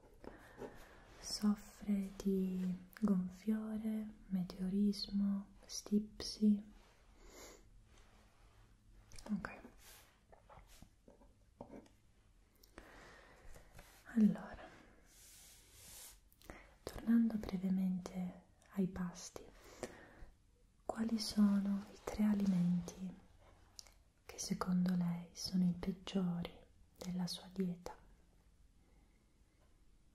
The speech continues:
Mhm. Ok. Ok.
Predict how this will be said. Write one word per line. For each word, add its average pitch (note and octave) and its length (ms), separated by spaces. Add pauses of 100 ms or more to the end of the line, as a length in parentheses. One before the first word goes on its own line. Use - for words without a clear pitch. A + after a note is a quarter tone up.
(800)
Mhm. F#3+ 400 (3000)
Ok. - 120 (3750)
Ok. - 120